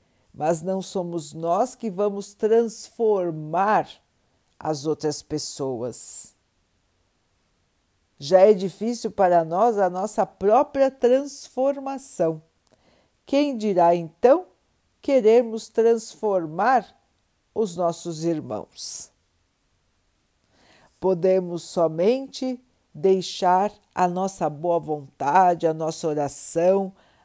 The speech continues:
a nossa compreensão. Mas a transformação de cada um é guiada pelo Pai e acontece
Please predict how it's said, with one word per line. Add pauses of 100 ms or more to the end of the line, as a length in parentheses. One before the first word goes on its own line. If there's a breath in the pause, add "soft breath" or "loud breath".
(120)
a
nossa
compreensão. (1120 soft breath)
Mas (140)
a
transformação
de
cada
um (640)
é
guiada
pelo
Pai (1000 soft breath)
e
acontece